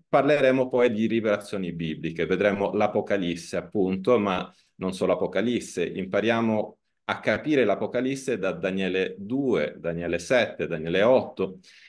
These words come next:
ehm, per capire Apocalisse tredici, comprendiamo meglio il, il quadro, se cap-, comprendiamo Ezechiele e la visione di Gog e Magog, che cita anche la Perse. Quindi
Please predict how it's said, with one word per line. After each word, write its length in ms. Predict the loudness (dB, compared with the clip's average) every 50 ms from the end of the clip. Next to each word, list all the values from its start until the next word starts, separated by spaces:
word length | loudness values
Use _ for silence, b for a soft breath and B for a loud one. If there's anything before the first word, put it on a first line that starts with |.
| B B _
ehm, 640 | -4 -2 -2 -2 -2 -4 -6 -8 -8 -10 -10 -10 -14 _ _ _ _ _ _ _ _ _ _ _ _ _ 2
per 180 | 2 2 2
capire 440 | 2 0 0 4 4 6 6 6 4
Apocalisse 680 | 4 2 -2 -2 -2 0 -2 -2 -2 -4 -2 -2 -2 0
tredici, 840 | 0 2 2 2 2 0 -2 -4 -8 -8 -8 -8 -8 -8 -8 -12 -18 _ _ _ _ _
comprendiamo 800 | -2 0 0 0 0 2 2 4 4 6 4 4 4 2 0 -2
meglio 760 | 0 0 0 2 2 2 0 0 0 2 0 0 0 -4 B B B B _ -8
il, 500 | -4 -4 -2 0 0 0 0 0 -2 -4
il 200 | -6 -6 -6 -4
quadro, 480 | 0 0 2 2 2 0 0 0 -2 -2
se 160 | -2 -4 -8
cap-, 320 | -8 -8 -10 -12 _ _ -20 -10
comprendiamo 680 | -4 -2 -2 0 2 0 2 2 0 0 0 0 0 0
Ezechiele 920 | 0 -2 -2 -2 0 -2 -2 -2 0 0 0 2 2 2 2 4 2 2 2
e 100 | 0 0
la 120 | 0 0
visione 360 | -2 -2 -2 -4 -4 -4 -4 -4
di 120 | -4 -2
Gog 240 | 0 0 0 0 0
e 60 | -2
Magog, 460 | -2 -2 -2 0 2 2 2 0 0
che 120 | -4 -6 -6
cita 320 | -6 -8 -8 -4 -4 -2
anche 260 | -2 -2 -4 -4 -2
la 140 | 0 0 2
Perse. 520 | 2 2 2 2 0 -4 -8 -10 -10 -8
Quindi 420 | -4 0 0 2 2 2 2 0